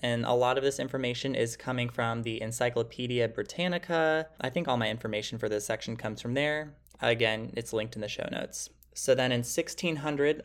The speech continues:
Elizabeth the First granted a charter for the East India Company, and after this, they began establishing trading posts in India. So they're already expanding their reach across the globe. In sixteen oh three, plans started being made to colonize North America,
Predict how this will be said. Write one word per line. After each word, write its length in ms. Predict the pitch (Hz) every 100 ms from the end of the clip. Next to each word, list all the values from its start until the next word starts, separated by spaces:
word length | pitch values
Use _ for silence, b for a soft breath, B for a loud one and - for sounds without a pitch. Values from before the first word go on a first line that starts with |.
| -
Elizabeth 640 | 127 127 135 143 147 147 -
the 80 |
First 440 | 117 135 143 156 -
granted 340 | 117 113 117
a 80 | 107
charter 460 | - 165 165 170 165
for 160 | 131
the 200 | 120 -
East 240 | 120 117 -
India 340 | 151 165 165 165
Company, 720 | 165 165 160 160 156 156 -
and 160 | - 120
after 340 | 135 156 156
this, 380 | 143 127 131 -
they 140 | 127 123
began 380 | 123 123 120 120
establishing 600 | 117 127 123 120 117 113
trading 400 | - 139 139 143
posts 600 | 143 131 131 - - -
in 120 | 117
India. 540 | 110 110 107 - - 131
So 160 | -
they're 180 | 117 113
already 380 | 127 151 156 147
expanding 480 | 135 - 135 131 127
their 160 | 120
reach 400 | 113 110 113 - -
across 400 | 123 123 110 -
the 60 |
globe. 400 | 107 107 - - - _ -
In 140 | 147
sixteen 460 | 143 151 147 - 160
oh 80 | 131
three, 640 | 123 - 135 123 147 185
plans 480 | - 151 139 143 147
started 320 | - 139 143
being 260 | 135 135 131
made 360 | 123 120 131 -
to 80 |
colonize 640 | 135 - 123 127 131 123 120
North 240 | 113 139
America, 800 | 160 139 120 107 110 117 120 143